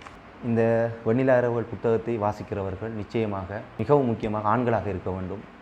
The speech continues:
ஏனென்றால், நீங்கள் கண்ணியமானவர்களாக ஒரு பெண் உங்கள் நம்பிக்கை வைத்திருக்கிறாள் என்றால், அதை சிதைத்துவிடக் கூடாது. எப்போதுமே அவள் உங்களை விட்டு செல்கிறாள் அல்லது உங்களை விட வேறொருவரை விரும்புகிறாள் என்றால்,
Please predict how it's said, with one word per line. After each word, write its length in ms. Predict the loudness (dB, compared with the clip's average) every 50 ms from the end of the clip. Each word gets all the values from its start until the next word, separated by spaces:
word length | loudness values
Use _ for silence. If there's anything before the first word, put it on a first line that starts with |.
| -6
ஏனென்றால், 460 | -4 -4 -2 -2 -4 -4 -2 -4 -4 -4 -8 -10 -8
நீங்கள் 280 | -6 -6 -6 -6 -2 0
கண்ணியமானவர்களாக 1000 | 2 2 2 2 2 2 2 2 0 0 -2 -2 -4 -2 -2 -2 -2 -2 -4 -6 -8 -6
ஒரு 140 | -6 -6 -6 -4
பெண் 180 | -4 -4 -4 -4 -6 -8
உங்கள் 260 | -6 -4 -4 -4 -4
நம்பிக்கை 560 | -6 -6 -4 -2 -2 -2 -2 -2 -2 -4 -4 -4 -8 -16 -20 -8 -4
வைத்திருக்கிறாள் 520 | -4 -2 0 0 0 2 2 2 0 0 0
என்றால், 240 | -2 -2 -2 -2 -2 -4
அதை 180 | -4 -4 -4 -2 0
சிதைத்துவிடக் 600 | 0 0 2 2 2 2 2 2 2 0 -4 -8 -8 -4
கூடாது. 320 | 0 2 2 2 0 0 -4 -6
எப்போதுமே 500 | -8 -8 0 0 2 2 2 -2 -4 -6 -8 -10 -14 -18 -20 -20 -20 -20 -20 -20 -20 -20 -20 -20 -20 -10 -6
அவள் 140 | -4 -4 -2
உங்களை 280 | 0 0 0 2 2
விட்டு 220 | 0 0 0 0 0
செல்கிறாள் 480 | 0 0 0 0 2 2 2 0 0 -2 -8 -10 -8
அல்லது 240 | -6 -4 -2 -2 -2
உங்களை 360 | -2 -2 0 0 0 0 0
விட 220 | 0 2 2 2
வேறொருவரை 480 | 4 2 4 4 4 2 2 0 0 0
விரும்புகிறாள் 420 | 0 -2 -2 -2 -2 -4 -4 -4
என்றால், 280 | -6 -6 -6 -8 -8 -8